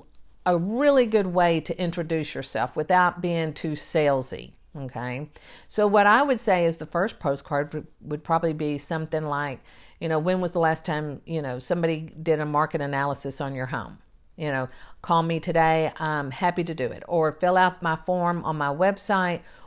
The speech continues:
order my C-, you know, my C M A or my market analysis," and then they will submit that information to you, which is great because if you do it through your website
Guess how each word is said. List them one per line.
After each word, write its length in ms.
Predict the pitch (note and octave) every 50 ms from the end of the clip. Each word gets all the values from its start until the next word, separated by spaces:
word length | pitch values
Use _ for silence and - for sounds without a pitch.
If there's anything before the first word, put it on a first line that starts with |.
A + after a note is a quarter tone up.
| - -
order 220 | - G3 F#3+ G3+
my 160 | F#3+ F3+ E3+
C-, 260 | E3+ E3+ - F#3 F3+ -
you 140 | - F3
know, 200 | E3 D#3 D3 D3
my 180 | C#3 C#3+ D#3 C#3+
C 260 | C#3 - - F3 D#3+
M 100 | D#3 D#3+
A 420 | E3+ F#3 G3 G3+ G3+ G3 F#3 F#3 - -
or 100 | F3 D#3+
my 200 | D3+ D3+ D3 C#3+
market 420 | D3 D3 D#3+ F3 F#3 F#3 - F#3+
analysis," 720 | F#3 F3+ F3 E3+ E3+ E3+ E3+ E3 E3 - F3 E3+ E3 E3 - - - - - - - _
and 180 | - F3 F3+ F#3
then 280 | F3+ F3 F3 F3 F3
they 200 | E3 F3 F3 F3
will 180 | E3+ E3+ E3+ D#3+
submit 460 | D3+ - - F3 E3+ E3 D#3+ D#3 -
that 160 | - D3+ D#3
information 640 | D3+ D3+ D3 C#3+ E3+ D3 D3 C3+ C3+ - - C3+ C#3+
to 140 | - - B3+
you, 240 | B3+ G#3 D3+ D3 D#3
which 200 | E3 F3 E3+ -
is 140 | D#3+ D3 D3+
great 560 | D#3 - - G#3+ B3+ D#4 D#4+ A#3+ F#3 - -
because 340 | F#3 G3 F#3+ - F#3 E3 -
if 160 | E3+ - -
you 80 | E3
do 160 | D#3+ D#3+ F#3+ F3+
it 140 | D#3+ -
through 120 | - F3+ D#3+
your 220 | D3+ D3+ D3 C#3
website 880 | C#3+ D3+ E3 G3 B3+ D#4 E4 - - - - D#3+ D3+ C#3+ C#3 C#3 C#3 -